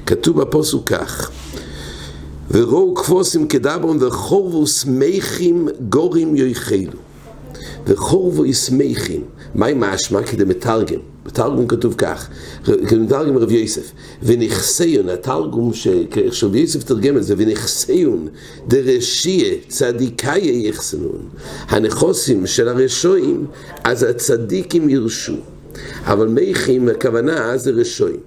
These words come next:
אז ממילא, עלמא דובו רע ושונא הוא. זאת אומרת, אז ממילא,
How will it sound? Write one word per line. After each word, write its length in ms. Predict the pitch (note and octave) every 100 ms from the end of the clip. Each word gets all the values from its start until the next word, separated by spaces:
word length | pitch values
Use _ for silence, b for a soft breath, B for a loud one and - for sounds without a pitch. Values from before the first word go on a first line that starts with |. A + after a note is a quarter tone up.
| - - - - - - B B B B B B - -
אז 280 | F2 F#2 F#2
ממילא, 540 | G2+ G2 G#2+ F3 C#3+ A2+ G2+ - - - - - - -
עלמא 300 | A#2 F#3 F#3
דובו 420 | B2+ B2+ C3 A#2+ G#2
רע 280 | G2 D#3+ D3+
ושונא 480 | D3 - - G#2 E2+ -
הוא. 80 | - - - - - - - - - B B B B B -
זאת 100 | -
אומרת, 340 | F#2 G2+ - -
אז 120 | F#2
ממילא, 420 | G2+ A2+ - A#2